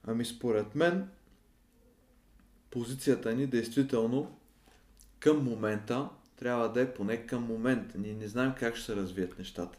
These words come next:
Тя не може да е винаги стабилна. Неутралитет. Неутралитет и отново неутралитет, защото знаем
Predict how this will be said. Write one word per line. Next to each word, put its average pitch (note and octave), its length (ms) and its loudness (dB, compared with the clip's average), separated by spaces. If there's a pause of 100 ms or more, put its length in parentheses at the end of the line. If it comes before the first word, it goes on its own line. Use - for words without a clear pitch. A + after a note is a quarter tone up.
Тя A2 140 -4
не A2 80 -4
може G#2+ 280 0
да B2 200 6
е B2+ 120 -4 (320)
винаги A2+ 340 -2
стабилна. G#2+ 680 0 (600)
Неутралитет. A#2 840 -2 (840)
Неутралитет G2+ 1000 4
и B2+ 100 2
отново B2+ 580 2
неутралитет, C3 760 0
защото C3+ 460 -2
знаем B2+ 440 4